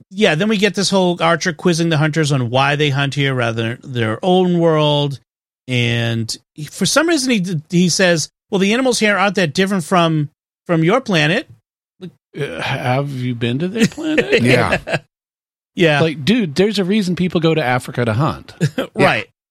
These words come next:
Speaker 1: right.
Speaker 2: You know, I mean, why Americans and North and South Americans and Europeans go to Africa to hunt,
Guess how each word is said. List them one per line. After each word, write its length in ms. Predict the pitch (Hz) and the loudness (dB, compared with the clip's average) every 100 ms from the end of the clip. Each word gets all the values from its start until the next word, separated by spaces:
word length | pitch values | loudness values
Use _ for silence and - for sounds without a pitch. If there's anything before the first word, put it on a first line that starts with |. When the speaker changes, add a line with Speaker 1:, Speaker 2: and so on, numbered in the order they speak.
| _ | _
Speaker 1:
right. 140 | - 117 | -4 -2
Speaker 2:
You 60 | |
know, 200 | 104 92 | 0 0
I 100 | 98 | 0
mean, 260 | 113 113 117 | 0 0 0
why 180 | 120 117 | 0 0
Americans 800 | 107 117 120 107 110 98 98 98 | 0 0 0 -2 -2 -2 -4 -4
and 280 | 92 92 101 | -6 -6 -8
North 340 | 131 113 107 107 | -4 -2 -2 -4
and 120 | 98 | -4
South 240 | 113 101 | -2 -2
Americans 480 | 104 95 95 101 98 | -2 -2 -2 -4 -6
and 80 | 104 | -6
Europeans 580 | 95 90 139 110 92 - | -6 -6 -4 -4 -6 -6
go 160 | 101 | -4
to 100 | 98 | -2
Africa 460 | 117 139 104 98 95 | 0 -2 -4 -8 -4
to 60 | |
hunt, 340 | 98 170 101 | -2 0 -2